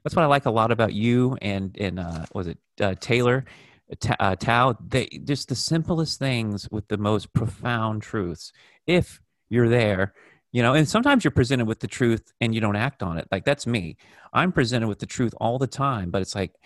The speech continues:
either I'm karmically, if you believe that, not, not able to do it just yet. Like, okay, let me ask you this.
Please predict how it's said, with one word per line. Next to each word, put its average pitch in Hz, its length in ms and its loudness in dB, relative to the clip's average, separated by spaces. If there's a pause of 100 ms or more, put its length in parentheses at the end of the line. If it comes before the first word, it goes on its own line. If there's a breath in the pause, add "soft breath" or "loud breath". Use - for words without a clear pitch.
(200 soft breath)
either 104 340 2 (180 loud breath)
I'm 107 160 2
karmically, 120 600 0 (140)
if 110 160 -6
you 101 80 -4
believe 95 320 -2
that, 107 260 2
not, 110 240 -2
not 110 240 0
able 110 200 0
to 95 100 -8
do 107 160 0
it - 120 -2
just 120 280 -6
yet. 139 260 -2 (300 loud breath)
Like, 147 180 0
okay, 190 180 0
let 180 120 2
me 180 80 4
ask 170 180 0
you 165 60 2
this. 151 260 0